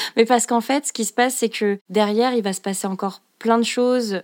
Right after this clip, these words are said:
au niveau de l'humanité. Et je pense qu'il y a encore beaucoup à apprendre et je suis personne, enfin, il y en a plein d'autres, hein, comme moi. C'est juste que j'ai eu plein d'incarnations. Mais, euh, je pense qu'il y aura encore, euh, à œuvrer, euh, effectivement sur cette planète pour aider les gens, euh.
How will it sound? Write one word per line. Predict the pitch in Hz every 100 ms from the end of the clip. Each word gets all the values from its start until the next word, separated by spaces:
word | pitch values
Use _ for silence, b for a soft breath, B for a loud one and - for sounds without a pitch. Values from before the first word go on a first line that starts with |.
| -
au | 190
niveau | 190 185
de | 190
l'humanité. | 185 196 185 190 185 233 247
Et | -
je | 175
pense | - 180
qu'il | -
y |
a | 165
encore | 190 175
beaucoup | 165 170 185
à | 180
apprendre | 180 208 196
et | 170
je |
suis | - -
personne, | 160 185 185 202 196
enfin, | 175 - - -
il | -
y | -
en |
a | -
plein | 208
d'autres, | 214 226
hein, | 190
comme | 185 175
moi. | 170 180 170 170 170
C'est | -
juste | 175 190
que | 185
j'ai | 175
eu | 170
plein | -
d'incarnations. | 180 180 170 165 160 - 233 _
Mais, | 190 185 190 196
euh, | 185 175 175 175 - b b -
je | -
pense | 214 214
qu'il | 185
y | 185
aura | 180
encore, | 180 180 208 190
euh, | 180 175 180 _
à | - 180
œuvrer, | 185 180 190 196 185
euh, | 170 165 180
effectivement | 170 170 - 180
sur | 180 -
cette | - 180
planète | - 185 185
pour | - 180
aider | - 170 185
les | 180 175
gens, | 175 180 180
euh. | 170